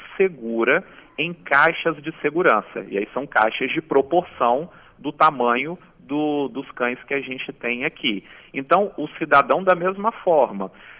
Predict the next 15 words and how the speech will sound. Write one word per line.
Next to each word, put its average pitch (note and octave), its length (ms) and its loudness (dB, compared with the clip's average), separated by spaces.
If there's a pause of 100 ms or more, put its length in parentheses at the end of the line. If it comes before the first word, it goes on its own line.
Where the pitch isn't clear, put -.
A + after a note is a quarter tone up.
(180)
ele B2+ 240 2
quer D#3 300 4
transportar D#3 680 -2
um C3 100 -6 (180)
cachorro A#2 600 0
de A2+ 120 -8
grande G#2+ 380 -2
porte, D#3 720 -2
ele A#2+ 180 0
também A#2+ 360 -2
tem D#3 380 -2
que G#3+ 260 -8
ver C3 340 -4
a D#3+ 40 4
adaptação B2+ 960 0